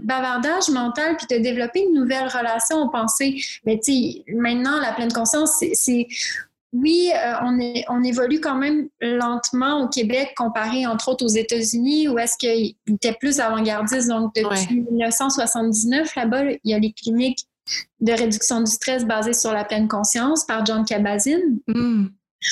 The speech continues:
Speaker 1: Euh, au Québec, je me rappelle en deux mille douze, quand j'avais, quand j'ai découvert la pleine conscience, je voulais faire un projet pilote avec mes patients. Il a fallu que je fasse une présentation, que je montre des articles, de montrer que la pleine conscience,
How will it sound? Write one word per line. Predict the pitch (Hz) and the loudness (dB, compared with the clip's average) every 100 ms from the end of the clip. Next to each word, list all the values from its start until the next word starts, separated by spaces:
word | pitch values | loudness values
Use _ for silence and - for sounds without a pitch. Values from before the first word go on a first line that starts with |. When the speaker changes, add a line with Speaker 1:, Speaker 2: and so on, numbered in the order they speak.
| - - - | -2 -4 -4
Speaker 1:
Euh, | 240 233 240 | -2 0 0
au | |
Québec, | 240 254 220 285 330 | 0 -2 0 0 0
je | 285 | 0
me | 247 | 0
rappelle | 233 285 | -2 -2
en | 277 247 220 | -2 0 0
deux | 277 311 | 0 2
mille | 294 269 254 220 202 | 2 0 0 0 0
douze, | 247 247 277 349 415 392 - | 0 2 2 2 2 2 2
quand | 262 | 0
j'avais, | 247 233 226 240 254 262 254 | 0 -2 -2 0 0 0 -2
quand | 247 | -2
j'ai | 240 | 0
découvert | 233 240 277 302 | -2 -2 -2 -2
la | 269 | -2
pleine | 240 226 | -2 -2
conscience, | 220 214 277 294 | -2 0 0 0
je | - | 0
voulais | 226 | -2
faire | 220 269 | -2 -2
un | 269 | -2
projet | 226 240 226 240 | -2 -2 -2 -2
pilote | - 226 233 254 | -2 -2 -2 -2
avec | 226 208 208 | -2 -2 0
mes | 214 | -2
patients. | 214 202 - 240 294 370 - - - | 0 -2 -2 0 0 -2 -6 -10 -4
Il | 208 | -2
a | 220 | 0
fallu | 220 220 226 269 | 0 0 2 2
que | |
je | 220 208 - | 0 0 -2
fasse | - 226 | -2 0
une | 233 | 0
présentation, | 220 226 202 202 208 190 - 277 277 285 277 | 0 0 0 -2 -4 -4 -2 0 0 0 0
que | 262 220 | 0 0
je | 214 | 0
montre | 220 | 0
des | 220 214 196 | 0 0 0
articles, | 196 - - 311 302 294 285 - 214 | -2 -8 -2 2 2 2 -2 -4 -4
de | 214 233 | 0 2
montrer | 220 220 220 247 | 2 0 -2 0
que | 226 | 0
la | 208 | 0
pleine | 208 220 | 0 -2
conscience, | 214 214 - 247 | 0 -2 -2 -2